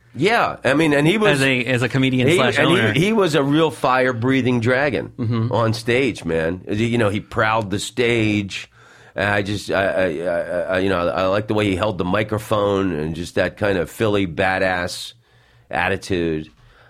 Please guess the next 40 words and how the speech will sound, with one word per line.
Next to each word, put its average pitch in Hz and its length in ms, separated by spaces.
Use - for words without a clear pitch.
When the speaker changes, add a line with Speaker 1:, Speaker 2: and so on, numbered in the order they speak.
Speaker 1:
Um, 78 720
so, 98 400
um, 95 140
you 95 60
know, 87 120
I 80 60
was 85 120
very 98 180
fortunate 104 540
to, 80 200
to 90 180
fall 92 300
under 80 180
his 90 240
wing 87 500
very 98 280
young 82 500
and 80 260
see, 95 540
you 98 120
know, 82 140
oh, 92 80
you 95 100
don't 95 140
have 98 100
to 78 80
be 113 120
like 87 200
these 71 180
guys 69 300
that 69 80
just 71 180
wanna 65 220
work 67 240
the 65 100
road 62 340
and 57 140
stuff. 57 360
You 67 100
can 64 280